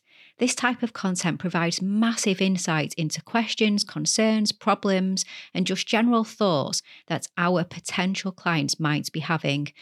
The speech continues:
which you can repurpose into content. Now, the reason I'm calling it gold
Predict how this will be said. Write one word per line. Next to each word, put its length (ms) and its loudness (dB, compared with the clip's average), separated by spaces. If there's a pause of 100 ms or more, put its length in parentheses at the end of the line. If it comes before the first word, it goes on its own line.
(220)
which 260 0
you 140 2
can 160 0
repurpose 560 0
into 240 0
content. 720 -2 (540)
Now, 100 2
the 140 4
reason 320 2
I'm 160 4
calling 420 2
it 260 -4
gold 460 0